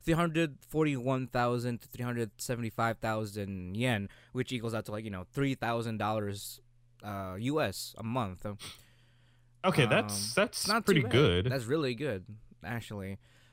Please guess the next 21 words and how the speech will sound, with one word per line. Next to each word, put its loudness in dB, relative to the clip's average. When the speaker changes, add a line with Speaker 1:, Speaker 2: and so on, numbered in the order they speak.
Speaker 1:
Um, -2
though 2
again, -2
these -4
are 2
only, -4
let's -10
see, 2
Speaker 2:
It's 0
Speaker 1:
that's -6
Speaker 2:
different. 4
The, 8
the, 4
the 2
standard 2
of 6
living 4
is -4
different, -2
so 2
maybe 2